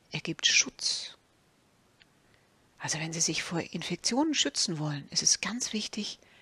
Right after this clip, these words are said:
ganz rein zu gehen in den Körper. Stellen Sie sich also wirklich vor, wie Sie das ganze rechte Bein, den rechten Fuß ausfüllen. Das linke Bein, den linken Fuß.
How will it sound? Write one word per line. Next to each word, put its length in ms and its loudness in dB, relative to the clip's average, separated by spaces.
ganz 360 0
rein 320 2
zu 140 -2
gehen 440 -6
in 140 -6
den 180 -8
Körper. 460 -8
Stellen 280 -6
Sie 100 -10
sich 100 -8
also 220 -6
wirklich 340 -6
vor, 280 -4
wie 80 -6
Sie 240 -4
das 160 -4
ganze 320 -2
rechte 320 -4
Bein, 500 0
den 200 -8
rechten 340 -8
Fuß 460 -2
ausfüllen. 720 -6
Das 240 0
linke 260 -2
Bein, 460 -6
den 200 -8
linken 340 -10
Fuß. 520 -10